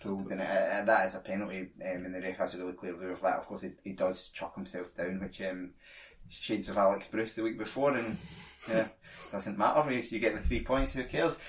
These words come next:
Um, and, uh, I think that's three, three point,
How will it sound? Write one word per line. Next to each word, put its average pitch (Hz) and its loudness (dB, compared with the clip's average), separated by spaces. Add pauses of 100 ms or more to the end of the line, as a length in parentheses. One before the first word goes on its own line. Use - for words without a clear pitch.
(160)
Um, 123 10
and, 107 6
uh, 98 2
I - 6
think 123 8
that's 113 10
three, 113 -4
three 127 6
point, 107 4